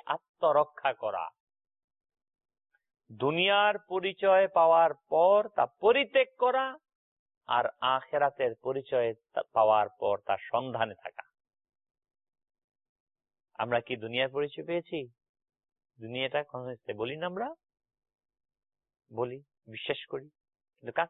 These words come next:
কি করছি? না। তার মানে আমরা এখান থেকে বের হয়ে যাচ্ছি। আখেরাতের পরিচয় পেয়েছি, এটা চিরস্থায়ী,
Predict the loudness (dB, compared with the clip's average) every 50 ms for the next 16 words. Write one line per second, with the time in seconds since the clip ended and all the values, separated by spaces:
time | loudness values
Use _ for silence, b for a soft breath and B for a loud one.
0 | _ -12 -14 -8 -8 -8 -8 -8 -12 -12 -12 -12 -14 _ _ _ _ _ _ -20
1 | -20 -20 -20 _ _ _ _ _ _ _ _ _ _ _ -6 -6 -4 -4 -6 -8
2 | -8 -8 -10 -12 _ _ _ _ _ _ _ _ _ _ _ _ -10 -10 -8 -2
3 | 0 0 0 -2 -6 _ -14 -10 -10 -8 -6 -6 -4 0 0 2 2 2 2 0
4 | -4 -8 -10 -20 _ _ _ _ _ _ _ _ _ _ _ _ _ _ _ _
5 | _ _ _ _ _ _ _ _ _ _ -4 -2 0 0 -2 0 -2 -4 -2 -2
6 | -2 -2 -2 -2 -2 0 -2 0 0 -4 -4 -2 -2 0 0 -2 -2 0 2 2
7 | 2 2 -2